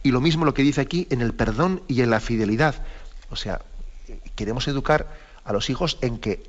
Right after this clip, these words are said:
en que hay que ser fieles, en que hay que ser fieles. Y sin embargo también educamos en el perdón, porque cuando no somos fieles, pues también hay que perdonar.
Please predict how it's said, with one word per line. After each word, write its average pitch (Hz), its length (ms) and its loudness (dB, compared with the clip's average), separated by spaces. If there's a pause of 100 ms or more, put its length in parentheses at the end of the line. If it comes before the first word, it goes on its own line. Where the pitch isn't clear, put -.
(140)
en 98 180 -4
que - 100 -2
hay 147 120 2
que 147 140 0
ser 147 200 2
fieles, 135 720 -2 (800)
en 107 100 -6
que 127 100 0
hay 123 40 -2
que - 100 -6
ser 127 160 0
fieles. 92 360 -4 (400)
Y 113 80 0
sin 92 180 -2
embargo 117 260 2
también 135 240 2
educamos 131 460 2
en 117 80 -2
el 110 100 -4
perdón, 131 420 0 (960)
porque 123 240 0
cuando 101 340 -2
no 131 140 4
somos 135 360 2
fieles, 139 460 4 (400)
pues - 160 -8
también 104 220 0
hay 127 60 0
que 127 100 0
perdonar. 107 540 0